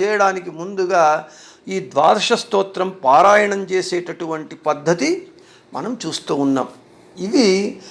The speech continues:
మధ్వాచార్యుల వారు రచించినటువంటి సకల సచ్చాస్త్ర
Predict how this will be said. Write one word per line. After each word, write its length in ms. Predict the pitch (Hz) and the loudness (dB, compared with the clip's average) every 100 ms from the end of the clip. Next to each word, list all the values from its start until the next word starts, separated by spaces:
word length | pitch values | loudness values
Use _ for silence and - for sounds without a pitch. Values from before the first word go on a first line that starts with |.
| - - | -20 -6
మధ్వాచార్యుల 840 | 127 - 180 233 233 233 226 220 214 | -4 0 6 8 8 6 4 4 2
వారు 340 | 208 208 202 | 4 4 2
రచించినటువంటి 1000 | 196 190 202 208 196 190 196 190 214 - | -2 -6 -8 -8 -2 -2 0 -2 -4 -8
సకల 360 | - 170 185 208 | -4 -2 2 2
సచ్చాస్త్ర 840 | - 165 - 185 202 - - - | 2 -2 0 6 6 6 0 2